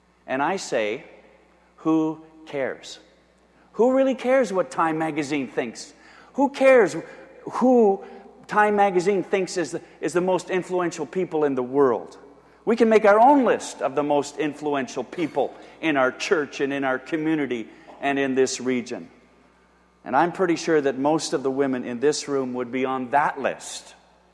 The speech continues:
right? Happy Mother's Day, ladies, and thank you for joining us today.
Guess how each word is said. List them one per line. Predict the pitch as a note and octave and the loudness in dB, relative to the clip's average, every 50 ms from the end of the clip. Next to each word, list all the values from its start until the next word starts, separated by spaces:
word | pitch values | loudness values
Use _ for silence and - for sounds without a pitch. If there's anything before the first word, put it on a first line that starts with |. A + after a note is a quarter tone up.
| _ - | _ -6
right? | A#2 B2+ D#3+ A3 - - - - - - _ _ _ _ _ _ _ _ _ _ _ _ _ _ _ _ _ _ _ _ _ _ _ | -4 -4 -4 -4 -6 -12 -20 -20 -20 -20 _ _ _ _ _ _ _ _ _ _ _ _ _ _ _ _ _ _ _ _ _ _ _
Happy | - C3+ C3+ - C#3 | -2 -2 0 0 -2
Mother's | C3 C3+ C3+ B2+ B2 A#2+ A2+ - | -4 -2 -2 -2 -2 -4 -6 -6
Day, | - B2+ A#2 A2+ A2+ - - | -4 -4 -4 -4 -4 -8 -10
ladies, | A#2 A2+ A#2 A#2 A#2+ A#2+ A#2+ - - - _ _ _ _ _ _ _ _ - | -8 -8 -6 -6 -8 -10 -12 -14 -18 -20 _ _ _ _ _ _ _ _ -16
and | A2 | -10
thank | - B2+ B2 A#2+ A#2 - | -8 -6 -8 -8 -8 -8
you | B2+ | -10
for | A#2 - A#2+ A2+ | -8 -8 -10 -10
joining | A2 B2 B2 A#2+ A#2 A2 G#2+ | -6 -6 -6 -6 -6 -6 -8
us | G#2 G2+ - | -8 -10 -10
today. | - - A2+ G#2 A2 G2+ F#2+ - | -10 -10 -8 -6 -6 -6 -8 -10